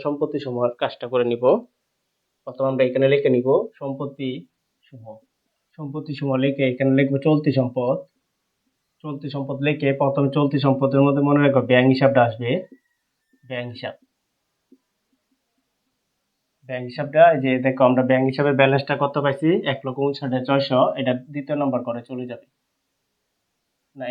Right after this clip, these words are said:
এটা আমরা প্রথম ঘরে লিখবো এক লক্ষ ঊনষাট হাজার ছয়শো। কী কারণে আমরা প্রথম ঘরে লিখলাম? কারণ আমাদের একটা অবহার আছে, যদি অবহার না থাকতো তাহলে আমরা এটা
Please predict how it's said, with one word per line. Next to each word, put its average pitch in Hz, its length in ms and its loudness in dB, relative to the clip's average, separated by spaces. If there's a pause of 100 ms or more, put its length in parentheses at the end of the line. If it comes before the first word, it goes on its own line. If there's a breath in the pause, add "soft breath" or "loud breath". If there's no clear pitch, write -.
এটা 131 220 -4
আমরা 139 220 -2
প্রথম 147 260 2
ঘরে 139 220 2
লিখবো 131 280 0 (400)
এক - 120 -20
লক্ষ 127 200 -18 (460)
ঊনষাট 131 440 -10
হাজার 139 260 2 (760)
ছয়শো। 139 320 -10 (600)
কী 143 120 -16
কারণে 147 200 0
আমরা 143 240 -4
প্রথম 139 280 -4
ঘরে 139 200 0
লিখলাম? 139 280 4 (100)
কারণ 131 160 4 (100)
আমাদের 127 240 2
একটা 135 260 2 (180)
অবহার 131 360 6
আছে, 107 160 -18 (180)
যদি 135 140 -4 (100)
অবহার 139 340 2
না 147 120 -2
থাকতো 151 220 0 (100)
তাহলে 127 240 -2
আমরা 123 200 2
এটা 143 140 8